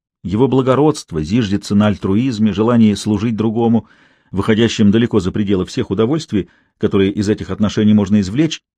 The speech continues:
и на отказе когда-либо воспринимать другого как вещь, предмет, нечто практически целесообразное. И. Секс — это обмен удовольствиями, потребностями. Любовь —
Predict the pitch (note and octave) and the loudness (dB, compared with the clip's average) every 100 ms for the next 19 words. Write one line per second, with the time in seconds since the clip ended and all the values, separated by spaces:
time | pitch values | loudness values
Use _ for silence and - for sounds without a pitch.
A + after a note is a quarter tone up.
0 | _ - C3+ C3+ C3 B2+ - F3 G3 D3 | _ 0 4 4 4 0 -4 0 0 0
1 | G2 - _ _ - G#2+ A2 D3+ C#3 A#2+ | -4 -6 _ _ -2 -2 0 2 2 2
2 | A#2 A#2 - B2+ C3 B2 F#2+ G#2 A2 D#3 | 2 0 -2 0 2 2 2 0 0 -2
3 | C3 C3+ - A2+ C3 C3 - - - - | 0 -4 -4 -6 -2 -2 -4 -14 -18 -4
4 | B2+ C3 D3+ - _ _ _ _ _ _ | -2 0 -2 -2 _ _ _ _ _ _
5 | G#2+ C3 C#3 - B2 B2+ B2 - E3+ E3+ | 0 2 2 -2 0 0 -2 -2 -4 -2
6 | D3+ - - A#2+ B2 C3+ C3 F#2 C#2+ E2 | -4 -4 -2 -2 -2 -2 0 -2 -4 -12
7 | - _ _ _ _ _ _ _ _ _ | -16 _ _ _ _ _ _ _ _ _
8 | _ _ _ _ _ _ _ C3 B2 - | _ _ _ _ _ _ _ -4 -2 -4
9 | _ _ _ _ _ _ _ - D#3+ F3 | _ _ _ _ _ _ _ -2 0 -2
10 | - C#3 C#3 C3+ C#3+ C3+ C3 F3 F#3+ - | -4 0 0 2 2 2 2 0 -2 -6
11 | E2 D2 C#2+ G#2 G2+ D3 C#3 F2 - - | -6 -6 -4 -4 0 0 0 -4 -10 -16
12 | - _ _ _ _ _ _ - F2+ F#2 | -18 _ _ _ _ _ _ -4 -2 0
13 | E2+ D3+ F#3 - | 0 -2 -2 -10